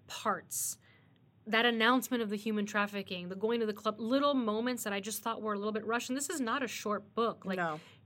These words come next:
Speaker 1: I think the author had the luxury of developing some of these scenes a little bit more. And for me, the biggest issue was the ending.
Speaker 2: Yeah.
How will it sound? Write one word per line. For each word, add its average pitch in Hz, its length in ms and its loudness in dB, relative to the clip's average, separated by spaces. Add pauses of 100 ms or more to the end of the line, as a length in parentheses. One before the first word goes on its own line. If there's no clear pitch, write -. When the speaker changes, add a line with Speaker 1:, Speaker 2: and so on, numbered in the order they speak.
(100)
Speaker 1:
I 214 80 0
think 269 200 2
the 226 120 2
author 214 220 2
had 190 140 -4
the 185 80 -4
luxury 185 760 -2 (320)
of 208 120 0
developing 214 640 0
some 214 180 -4
of 214 60 -4
these 208 180 -4
scenes 208 260 0
a 196 60 0
little 190 140 -4
bit 180 180 -8
more. 196 460 0 (580)
And 233 200 6
for 220 160 -2
me, 247 320 2
the 214 100 0
biggest 208 500 2
issue 208 300 -2
was 185 180 -4
the 170 140 -6
ending. 151 240 -12 (360)
Speaker 2:
Yeah. 185 240 4